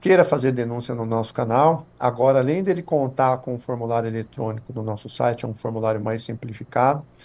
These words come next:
ele conta também com o zero oitocentos, né? A gente sabe que em alguns rincões do Brasil não é fácil você acessar a internet, então ele também pode fazer a denúncia fazendo uma ligação gratuita para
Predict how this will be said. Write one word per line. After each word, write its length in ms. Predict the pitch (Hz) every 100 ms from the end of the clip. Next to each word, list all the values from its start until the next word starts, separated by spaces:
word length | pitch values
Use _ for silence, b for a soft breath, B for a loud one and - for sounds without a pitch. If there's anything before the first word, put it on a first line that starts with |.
| B B - -
ele 140 | 127 123
conta 280 | 135 131 -
também 260 | 127 127
com 160 | 127 135
o 60 |
zero 240 | 127 123 123
oitocentos, 640 | 131 131 135 117 - -
né? 240 | - 139 131 _ b - _
A 80 | -
gente 200 | 113 120
sabe 260 | - 123 123
que 120 | 127
em 100 | 123
alguns 320 | 120 117 120
rincões 380 | 117 113 123 117
do 60 | 120
Brasil 440 | 123 117 120 127
não 160 | 139 139
é 80 |
fácil 440 | 135 - 127 131 127
você 260 | 120 -
acessar 400 | 113 113 107 110
a 20 | 110
internet, 640 | 110 156 131 113 120 123
então 160 | 117 113
ele 60 |
também 220 | 120 110
pode 200 | 107 110
fazer 280 | - 113 110
a 40 | 110
denúncia 600 | 117 107 113 - 123 120 b b b b _
fazendo 280 | 131 123 127
uma 120 | 131
ligação 460 | 123 123 120 123 120
gratuita 560 | 120 117 120 107 107
para 440 | - 113 113 110